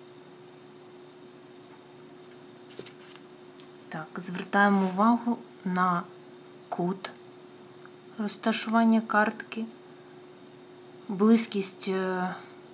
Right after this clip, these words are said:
направляючого пальчика до краю карти і швидкість, з якою ми знімаємо лак. Зверніть увагу, що знімаємо лак ми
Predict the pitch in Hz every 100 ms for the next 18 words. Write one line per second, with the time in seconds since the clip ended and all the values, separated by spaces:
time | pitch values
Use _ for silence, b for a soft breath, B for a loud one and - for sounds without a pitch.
0 | - - - - - - - - - -
1 | 208 185 202 196 196 190 185 185 175 180
2 | 170 170 - 208 226 226 - - - -
3 | - - - - 202 196 202 208 208 208
4 | - 196 196 - 202 208 - - - 247
5 | 240 - 180 180 - 160 165 170 202 208
6 | 208 175 175 175 175 175 175 165 156 160
7 | 170 175 190 185 190 190 233 262 - 202
8 | 214 220 220 214 214 208 - 190 220 233